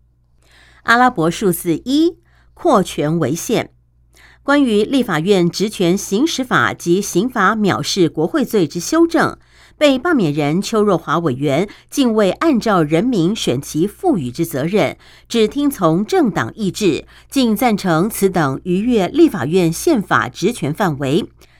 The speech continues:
抵触宪法权力分立原则之国会扩权法案。相关法案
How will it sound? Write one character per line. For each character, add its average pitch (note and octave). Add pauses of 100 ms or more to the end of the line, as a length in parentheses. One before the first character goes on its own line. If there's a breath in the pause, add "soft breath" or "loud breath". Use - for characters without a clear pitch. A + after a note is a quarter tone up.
(180 soft breath)
抵 A3
触 B3+
宪 B3
法 C#3
权 E3
力 F#3
分 D4+
立 B3+
原 D3
则 C#3+ (180 loud breath)
之 A3
国 D#3+
会 D4
扩 E3+
权 D3+
法 F3
案。 F3 (540 soft breath)
相 A#3+
关 B3+
法 G3+
案 E3